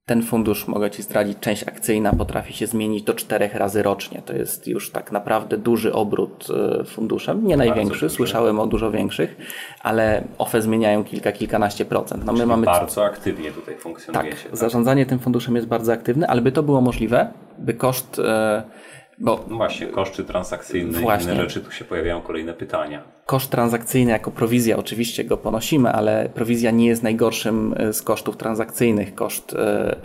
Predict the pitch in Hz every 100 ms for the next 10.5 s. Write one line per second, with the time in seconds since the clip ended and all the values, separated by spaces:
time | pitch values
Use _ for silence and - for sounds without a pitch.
0 | - - - 123 117 107 104 104 113 110
1 | 104 95 - - 98 - - 117 113 113
2 | 117 110 117 113 110 117 110 107 - 123
3 | 113 110 101 110 110 110 - 127 - 107
4 | - - - 127 120 113 107 113 110 110
5 | 113 110 104 104 - 147 151 120 120 120
6 | 104 - 113 113 107 104 107 131 123 -
7 | - 147 147 117 - - - - 170 -
8 | - - - - 127 - 143 139 139 139
9 | - - - _ _ _ - 117 113 -
10 | 117 104 98 95